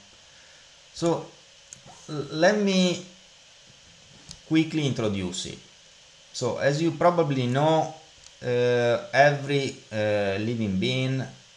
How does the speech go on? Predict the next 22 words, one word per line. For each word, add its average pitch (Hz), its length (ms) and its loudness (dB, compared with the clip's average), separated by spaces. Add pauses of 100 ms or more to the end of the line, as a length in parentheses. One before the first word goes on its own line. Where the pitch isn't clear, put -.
is, 104 560 -4
has, 107 360 0
uh, 92 420 -4
something 110 460 -4
called 92 340 -6
D 92 160 -4
N 82 120 -8 (100)
A. 82 120 -12 (580)
So 104 140 -4
the 92 140 -4
D 127 220 -4
N 143 140 -6
A 139 420 0 (440)
is, 110 420 -2
uh, 98 380 6
a 101 80 2
way 110 260 0
in 98 100 -4
which, 98 340 -6
uh, 95 380 2
lives, 95 960 -2
uh, 92 260 -2